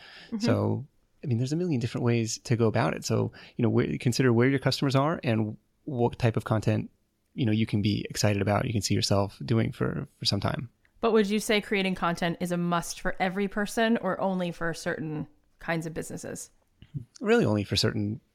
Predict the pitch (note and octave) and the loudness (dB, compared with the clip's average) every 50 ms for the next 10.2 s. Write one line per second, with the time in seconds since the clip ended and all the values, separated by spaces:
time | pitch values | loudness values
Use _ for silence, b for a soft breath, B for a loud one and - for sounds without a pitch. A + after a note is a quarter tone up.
0 | _ - C3+ - C3+ C#3 A#2 A2 G#2+ G#2+ G#2+ - A2+ A2 A2+ A2+ G#2 G#2+ G#2+ A2 | _ -4 0 2 2 2 2 2 0 0 2 2 4 4 4 4 2 2 0 0
1 | A2+ - A#2 - - C3+ C3+ B2+ B2+ B2 B2+ C3 B2+ - - - - B3 D#3 C3+ | 0 0 2 4 4 4 4 6 4 4 4 2 0 -2 -6 -10 -10 -6 -4 -2
2 | A2+ A2 G#2+ G2+ - _ - - B2 A#2 A2+ A2+ A2+ A2 A2 A2 A2 G#2+ G#2+ - | 0 0 -2 -4 -8 _ -2 2 2 4 6 6 4 6 4 4 4 2 2 2
3 | - A2+ G#2+ G#2 - G#2+ A2 - A#2 G#2 G#2+ G#2 G#2 G2+ G2 - - A2 G#2+ G#2+ | 2 2 2 2 2 2 2 2 0 2 2 2 2 2 0 0 2 4 4 4
4 | G#2 G#2 - - B B B B B B B B B _ - C#3+ A#2 - A#2+ A2 | 4 4 2 0 B B B B B B B B B _ -8 -6 0 2 4 4
5 | G#2 G#2 G2+ G2 G2 G2 G2+ G2+ G#2+ A2 A2+ C3+ F3 A#3 A#3+ A#3 F3 C3 A#2 G2+ | 4 4 2 2 0 0 0 -2 -2 -4 -6 -8 -8 -10 -8 -6 -2 0 0 0
6 | G2+ - - B2 A#2 A#2+ A#2+ A#2 - - B2 A#2 - A#2+ A#2 A#2 - A#2+ A2 A#2+ | 2 4 4 6 6 6 4 4 2 2 2 4 4 2 2 4 2 2 2 2
7 | A2+ - - B2 A#2+ A#2 A#2+ A#2+ - - B3+ E3+ A#2 G#2+ G#2 - - - - G#2+ | 2 2 2 0 0 0 -2 -4 -6 -6 -4 -2 0 0 0 -2 -4 -2 0 0
8 | G#2+ A2+ A#2+ A#2 A#2+ A#2+ A#2 A#2+ A#2 A#2+ B2 A#2 A#2 A#2 - - - - A2+ A2+ | 2 2 2 2 2 4 4 4 4 4 4 2 2 2 0 -2 0 0 0 0
9 | - - A#2 A2+ A2 - B2 A2+ - - - - A2+ A2 - - - - G#2 G#2+ | 0 0 0 0 2 2 0 0 0 -2 -4 -4 -2 -2 0 -2 0 0 2 2
10 | A2 B2 C3 C#3 | 2 2 0 0